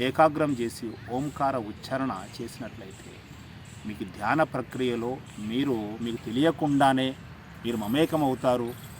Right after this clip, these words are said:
తద్వారా మీరు, మీ మనసుకు ఒక ప్రశాంతత చేకూరుతుంది.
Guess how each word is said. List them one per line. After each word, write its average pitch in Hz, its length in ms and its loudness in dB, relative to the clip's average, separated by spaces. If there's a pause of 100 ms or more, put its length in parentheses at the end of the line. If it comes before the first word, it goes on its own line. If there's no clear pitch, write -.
(120)
తద్వారా 127 680 8 (440)
మీరు, 127 520 4 (600)
మీ 127 60 4
మనసుకు 156 520 4
ఒక 135 140 2
ప్రశాంతత 143 760 2
చేకూరుతుంది. 117 640 -2